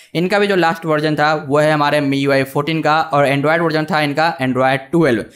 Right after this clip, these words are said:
तो इन्हें भी भाई टाटा बाय बाय बोल दिया गया है एम आई फिफ्टीन के टाइम पे।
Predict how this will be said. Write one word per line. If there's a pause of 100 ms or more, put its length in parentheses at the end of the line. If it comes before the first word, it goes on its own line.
(180)
तो
इन्हें
भी
भाई
टाटा
बाय
बाय
बोल
दिया
गया
है
एम
आई
फिफ्टीन
के (220)
टाइम
पे।